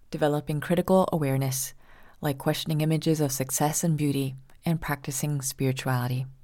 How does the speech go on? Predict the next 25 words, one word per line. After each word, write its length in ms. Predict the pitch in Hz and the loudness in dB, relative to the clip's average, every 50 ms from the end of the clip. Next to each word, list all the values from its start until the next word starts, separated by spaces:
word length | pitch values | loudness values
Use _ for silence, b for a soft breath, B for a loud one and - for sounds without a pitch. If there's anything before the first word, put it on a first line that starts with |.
| - - - - - B B B B B B B B B | -20 -20 -20 -20 -20 B B B B B B B B B
and 160 | - 165 156 | 0 2 4
letting 180 | 170 170 175 175 | 4 6 6 6
go 220 | 180 170 165 170 | 6 6 6 6
of 100 | 165 147 | 4 4
numbing 320 | 143 151 151 160 160 160 | 2 2 2 4 4 2
activities 560 | 156 151 - - - 143 147 147 143 139 139 147 | 2 0 -2 -4 -2 0 0 2 0 0 0 0
like 200 | 135 131 131 - | 0 0 0 -2
excessively 580 | - 127 - - - 151 - - 160 165 160 156 | -6 -8 -6 -4 -4 -2 -2 -4 -4 0 0 0
drinking 420 | - - 151 143 139 - 151 147 | 0 0 -2 -2 0 -2 -2 0
alcohol, 600 | 143 135 135 135 147 143 143 151 147 143 139 143 b b b b | -2 -2 -2 -4 -4 -4 0 0 0 0 0 -2 b b b b
shopping, 580 | b - - 156 143 143 139 156 143 139 139 139 | b -6 -4 -2 -2 -2 -2 0 0 0 -2 -2
or 220 | 131 135 151 147 | -2 -4 -4 -4
eating 260 | - 143 139 143 139 131 | -2 -4 -4 -2 -2 -2
junk 220 | 131 131 120 123 | -2 -2 -4 -4
food. 300 | - - 131 120 120 - - - - - - - - - - - - - - - _ _ - - | -4 -4 -4 -4 -4 -6 -14 -20 -20 -20 -20 -20 -20 -20 -20 -20 -20 -20 -20 -20 _ _ -10 -4
Meditation, 800 | - 160 151 156 151 - 170 175 185 - - 180 175 180 180 175 | 0 2 2 2 2 4 2 2 2 2 0 0 2 2 0 0
prayer, 560 | 170 - - 160 156 156 156 156 156 156 160 B B B B B B B | -2 0 0 2 2 2 2 2 0 -2 -4 B B B B B B B
helping 300 | - 185 185 202 196 185 | 0 2 4 6 4 6
others, 440 | 170 165 170 165 165 160 160 - - - | 6 6 6 4 4 4 2 -2 -6 -4
exercising, 800 | - 170 - - 180 165 - - 160 156 156 151 160 156 151 151 160 B B B B B B | -6 -4 -2 -2 -2 -2 0 2 2 2 2 2 0 0 -2 -2 -6 B B B B B B
and 160 | - 147 139 | -2 -2 0
journaling 460 | 131 160 180 190 180 151 131 123 127 | 2 4 6 6 6 6 4 2 0
help 360 | 127 - - 147 147 - - - | -2 -4 -2 -2 -2 -4 -4 -4
build 240 | - 147 139 135 135 | 0 0 0 0 0
resilience. 640 | 139 135 131 127 127 127 127 123 131 131 - - - | -2 -2 0 0 0 0 -2 -2 -4 -4 -6 -8 -10